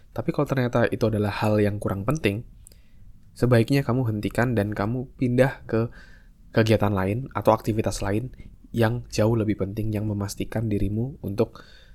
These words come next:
semakin dekat pada goalmu. Dan ketika kamu menggunakan teknik ini, kamu bisa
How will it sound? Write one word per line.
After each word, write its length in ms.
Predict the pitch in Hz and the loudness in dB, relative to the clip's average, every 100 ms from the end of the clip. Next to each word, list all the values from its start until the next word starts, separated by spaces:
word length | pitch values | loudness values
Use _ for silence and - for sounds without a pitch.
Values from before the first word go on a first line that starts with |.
| - | -20
semakin 360 | - 117 110 123 | -6 -2 0 0
dekat 320 | 120 - 120 - - - | 2 2 0 -2 -12 -4
pada 240 | 95 95 | 0 0
goalmu. 400 | 95 92 92 87 - - - - - - - | 0 0 -2 -8 -12 -20 -20 -20 -20 -20 -6
Dan 160 | 110 110 | -4 0
ketika 320 | 104 110 101 | 0 0 0
kamu 320 | 104 107 104 | 0 0 0
menggunakan 480 | 104 107 104 98 98 | 0 2 2 0 -2
teknik 320 | - 107 185 | -4 -2 0
ini, 320 | 185 117 147 - - - - - | 0 0 -2 -8 -20 -20 -20 -4
kamu 240 | 110 147 123 | 0 2 0
bisa 400 | - 101 95 | -2 -2 -4